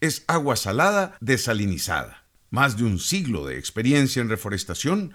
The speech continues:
lo han convertido en un líder en recuperación de áreas desérticas y semiáridas. Una experiencia que no hará sino aumentar su valor a medida que la plantación de árboles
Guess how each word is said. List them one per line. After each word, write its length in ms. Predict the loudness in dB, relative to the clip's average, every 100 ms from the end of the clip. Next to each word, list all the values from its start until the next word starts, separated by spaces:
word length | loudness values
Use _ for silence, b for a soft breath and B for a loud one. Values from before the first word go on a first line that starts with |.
| 0
lo 120 | 2
han 140 | 2
convertido 560 | 0 0 0 0 0 2
en 100 | 4
un 160 | 4
líder 400 | 2 2 2 0 0
en 160 | 0
recuperación 800 | 2 0 -2 -4 -2 -2 -2 0
de 100 | 2
áreas 380 | 2 4 2 0
desérticas 760 | -2 0 0 0 -4 -2 -2 -2 -4
y 260 | -2 -2 -4
semiáridas. 920 | 0 2 4 2 0 -2 -14 -20 -20 -10 -2
Una 160 | 0 0
experiencia 720 | -2 -4 0 0 0 -2 -4
que 180 | -2 0
no 140 | 2
hará 200 | 4 4 2
sino 240 | 0 0
aumentar 500 | 0 0 0 0 0
su 140 | -2
valor 320 | -2 0 0 0
a 40 |
medida 440 | 0 0 2 2
que 100 | 0
la 140 | -4 -2
plantación 560 | -4 -4 -6 -4 -4
de 80 | 0
árboles 520 | 0 0 0 0 -2